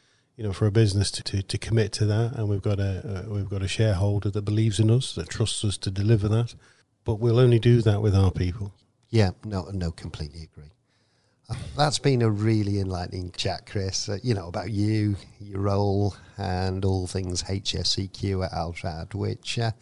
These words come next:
Speaker 2: which, uh, brings me to one final question. Um, so what's next for Chris Abbey in twenty twenty-one? Have you, have you a list of,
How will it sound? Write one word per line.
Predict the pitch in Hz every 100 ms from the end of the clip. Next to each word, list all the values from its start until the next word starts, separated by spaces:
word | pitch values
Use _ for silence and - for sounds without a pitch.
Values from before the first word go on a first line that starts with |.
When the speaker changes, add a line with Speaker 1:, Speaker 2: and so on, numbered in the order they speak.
| _ _ _ _ _ _
Speaker 2:
which, | 135 131 - - - 135
uh, | 135 147
brings | 156 190 156
me | 147
to | 117
one | 107 107 98
final | - 90 85 82
question. | - 85 80 - - 98 90 87 95
Um, | 95 90 90 -
so | - 156
what's | 175 170 -
next | 131 110 - -
for | 98
Chris | - - 98 -
Abbey | 85 78 87 92 87
in | 90
twenty | - 87 82 92
twenty-one? | - 78 80 85 85 82
Have | 87 113
you, | 127 -
have | 107 107
you | 117 113
a |
list | 107 101 -
of, | 101 95 92